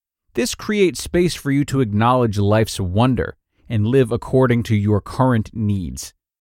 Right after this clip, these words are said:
Number two, connect with close friends.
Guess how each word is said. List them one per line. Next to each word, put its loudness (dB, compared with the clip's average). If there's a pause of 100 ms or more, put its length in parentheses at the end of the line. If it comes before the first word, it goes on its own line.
(500)
Number 0
two, -2 (400)
connect 2
with -8
close 2
friends. -4